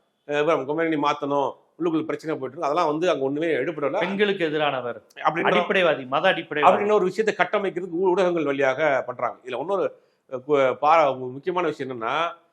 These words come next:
Speaker 1: உலக மீடியாக்கள் எல்லாம் யூதர்கள் கையில தான் இருக்கு. அதையும் மீறி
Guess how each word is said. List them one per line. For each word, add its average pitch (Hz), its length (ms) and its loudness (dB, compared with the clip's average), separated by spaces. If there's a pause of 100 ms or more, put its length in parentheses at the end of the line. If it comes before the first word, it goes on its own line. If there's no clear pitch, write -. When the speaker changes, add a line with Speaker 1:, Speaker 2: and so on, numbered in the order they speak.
(300)
Speaker 1:
உலக 202 760 6
மீடியாக்கள் 170 500 0
எல்லாம் 147 300 -2
யூதர்கள் 147 340 -4
கையில 113 260 -14
தான் 113 120 -14
இருக்கு. - 140 -20 (720)
அதையும் 254 600 2
மீறி 226 520 -2